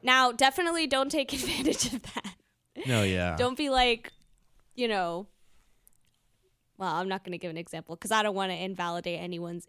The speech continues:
Speaker 1: experience, but don't take advantage of being like, "Oh, I'm gonna be rude to this person and it's okay because I'm just sad and God's gonna forgive me." Like, no, that's not what we're saying.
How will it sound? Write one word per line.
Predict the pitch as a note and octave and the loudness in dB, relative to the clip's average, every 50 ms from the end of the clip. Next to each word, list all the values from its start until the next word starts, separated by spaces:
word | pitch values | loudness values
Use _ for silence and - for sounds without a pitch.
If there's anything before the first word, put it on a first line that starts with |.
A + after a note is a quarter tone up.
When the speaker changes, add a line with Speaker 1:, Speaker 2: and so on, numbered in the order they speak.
| _ | _
Speaker 1:
experience, | - - - - - - F#3 E3+ E3 E3 E3+ E3 E3+ F#3 F#3 - - - - _ - _ _ _ _ _ _ | -20 -16 -16 -16 -10 -8 -8 -6 -6 -8 -10 -10 -10 -10 -12 -12 -16 -16 -18 _ -20 _ _ _ _ _ _
but | - F#3 F#3 F3+ - - _ _ _ _ _ _ _ _ _ _ _ - - - _ _ _ _ - | -4 -2 -2 -2 -4 -6 _ _ _ _ _ _ _ _ _ _ _ -16 -16 -16 _ _ _ _ -4
don't | G4+ A#4 A#4+ | -4 -2 0
take | A4+ A4 - | 0 0 0
advantage | F#4+ C#4+ A#3+ A#3+ A#3+ A#3 A#3+ A#3 A#3 A#3 | -2 0 0 0 0 2 0 0 0 0
of | A3+ A3 G#3 G3+ | 0 -2 -2 -2
being | G#3+ G3+ G3+ G3 | -4 -2 -2 -2
like, | F#3+ F#3 F#3 F3+ - _ | -2 -4 -4 -6 -8 _
"Oh, | - A3+ A3+ A3 G#3+ G#3 G3+ G3 G3 G3 F#3+ G3 - _ _ _ _ _ _ _ _ - - _ _ _ _ | -2 0 2 2 2 0 0 0 -2 -2 -4 -6 -12 _ _ _ _ _ _ _ _ -20 -20 _ _ _ _
I'm | A3 A#3 A#3 | -6 -4 -2
gonna | B3 A#3 A#3 | 0 0 0
be | A3 A#3 A3 | -2 -2 -2
rude | G3 G3+ G#3 G#3+ G#3 - | -2 -2 -2 -2 -2 -4
to | A3+ G3 | -6 -4
this | G3+ G3 - | -4 -6 -6
person | - - G3 G3 F#3+ - G3 F3+ F3 F3+ | -6 -6 -6 -4 -4 -4 -4 -4 -6 -6
and | - - G3+ G3 F3 | -6 -6 -6 -6 -6
it's | - G#3 - | -6 -6 -4
okay | A3+ G#3 - - G#3 G3+ G3 F#3+ F#3 | -6 -6 -6 -6 -6 -4 -4 -4 -4
because | F3+ F#3+ E3+ - G3 F3 F3 E3+ F3 F3 F3 - - - | -6 -8 -10 -8 -8 -8 -6 -6 -8 -8 -8 -8 -8 -8
I'm | F#3+ F#3 F#3 | -10 -10 -8
just | - F#3 F#3 - - | -8 -6 -6 -4 -4
sad | - F3+ E3 E3 E3 E3 E3 - | -4 -4 -6 -6 -8 -10 -12 -12
and | - F3 E3+ E3+ E3 E3+ F3 E3+ - _ _ _ | -12 -12 -10 -10 -12 -12 -14 -14 -16 _ _ _
God's | - F#3 F#3 F#3 - | -4 -4 -4 -4 -4
gonna | F3+ F#3+ F3+ F3 | -6 -6 -6 -8
forgive | - E3+ F3+ E3+ - | -10 -10 -10 -10 -10
me." | - - | -8 -6
Like, | G3 F#3+ F#3 - _ - | -6 -6 -6 -8 _ -14
no, | E3 E3 | -14 -10
that's | - F3+ F#3+ - - | -8 -8 -8 -6 -8
not | F3 - - | -8 -8 -8
what | - - - | -10 -10 -12
we're | - D#2 | -14 -12
saying. | F#3+ - - - F#2 - - F#3+ | -12 -12 -14 -14 -16 -20 -20 -20